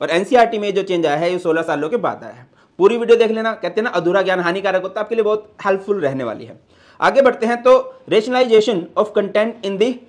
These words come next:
textbook। हुआ क्या, कोविड नाइनटीन जब आया उस टाइम हमारी एनईपी आई थी, न्यू एजुकेशन पॉलिसी आई थी, जिसमें बात की गई थी कि हम रट्टाफिकेशन को कम करेंगे और पूरा ध्यान होगा हमारा कॉम्पिटेंसी बेस्ड स्टडी की तरफ,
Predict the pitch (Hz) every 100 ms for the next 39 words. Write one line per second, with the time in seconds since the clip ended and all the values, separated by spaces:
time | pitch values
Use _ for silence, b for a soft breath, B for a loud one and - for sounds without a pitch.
0 | _ 185 180 131 117 B B - 185 277
1 | 247 208 - 190 214 240 233 202 190 202
2 | 185 180 - 131 156 120 - _ _ _
3 | _ _ _ 180 170 233 214 202 214 196
4 | 214 220 - 202 151 127 147 196 220 202
5 | 208 190 202 165 143 147 117 - - -
6 | b _ 185 240 226 220 226 220 202 202
7 | 220 220 202 180 - 214 214 196 196 190
8 | 190 143 156 170 170 175 240 B B -
9 | 151 160 160 151 147 180 208 233 233 165
10 | 170 190 185 180 180 165 170 180 175 196
11 | 185 175 170 175 151 165 - 151 - 147
12 | 143 143 156 156 214 185 -